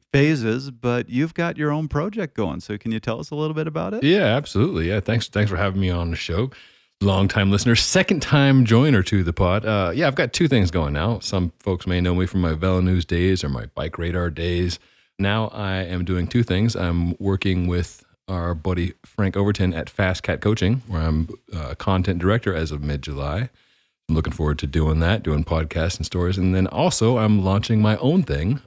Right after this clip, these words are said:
Speaker 2: on YouTube, which is called The Ride with Ben Delaney. It's, uh, featuring mostly gravel bike and road bike reviews done inside events. So for instance, this past weekend I was up in Nebraska, did the Robidoux Rendezvous,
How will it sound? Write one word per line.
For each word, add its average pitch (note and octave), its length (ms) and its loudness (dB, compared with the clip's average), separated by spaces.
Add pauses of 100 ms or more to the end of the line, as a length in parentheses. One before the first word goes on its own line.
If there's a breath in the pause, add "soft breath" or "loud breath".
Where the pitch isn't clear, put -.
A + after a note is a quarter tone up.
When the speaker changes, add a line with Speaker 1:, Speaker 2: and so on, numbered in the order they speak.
(140)
Speaker 2:
on E2 200 -2
YouTube, G2 560 0 (640 soft breath)
which G2+ 120 0
is G2 80 2
called G2+ 320 2
The E2+ 100 0
Ride G#2 680 0 (120)
with F#2 280 -6
Ben F#2+ 180 4
Delaney. F2+ 480 0 (140)
It's, C2+ 260 -6
uh, F2 160 0
featuring G2+ 520 2
mostly G2+ 420 4
gravel F#2+ 360 2
bike G2+ 400 0
and F#2 240 2
road F#2 180 0
bike F#2 200 0
reviews F2+ 380 -4
done F2 320 -2
inside F2+ 480 0
events. E2+ 260 -2
So E2 140 -2
for E2 140 -4
instance, D#2+ 280 -6
this - 140 -10
past E2+ 320 -2
weekend E2+ 240 -4
I E2 40 2
was D#2 120 -2
up C#2 100 -10
in C#2+ 80 -4
Nebraska, A2+ 580 0
did G2+ 220 -2
the F#2+ 280 4
Robidoux G2 840 4
Rendezvous, G2 1000 4